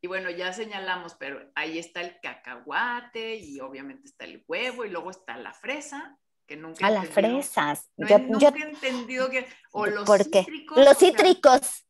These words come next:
Speaker 1: y luego dices, "Ok", entonces ya, pero luego también está como el, a veces está en los cereales y el pan, y entonces luego ves así, ¿sabes? Un bebé comiéndose una galleta o algo así que le dieron y dices, "A ver, espérame", y entonces,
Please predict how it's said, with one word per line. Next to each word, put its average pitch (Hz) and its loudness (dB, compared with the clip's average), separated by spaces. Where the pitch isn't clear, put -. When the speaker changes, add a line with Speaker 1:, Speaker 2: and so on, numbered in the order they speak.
Speaker 1:
y - 0
luego 247 6
dices, 247 0
"Ok", 208 -10
entonces 262 -8
ya, 247 -6
pero 220 -4
luego 254 -4
también 277 -8
está 277 -8
como 269 -8
el, 190 -14
a 190 -6
veces 233 -12
está 220 -6
en 233 -12
los 226 -10
cereales 240 -8
y 208 -12
el 190 -18
pan, 269 -2
y 240 -10
entonces 220 -12
luego 233 -6
ves 226 -12
así, 233 -18
¿sabes? 220 -16
Un 220 -16
bebé 214 -12
comiéndose 220 -16
una 220 -14
galleta 190 -12
o 185 -10
algo 190 -12
así 202 -16
que 208 -18
le 175 -14
dieron 190 -14
y 180 -20
dices, 175 -20
"A 170 -10
ver, 190 -12
espérame", 208 -12
y 190 -18
entonces, 196 -20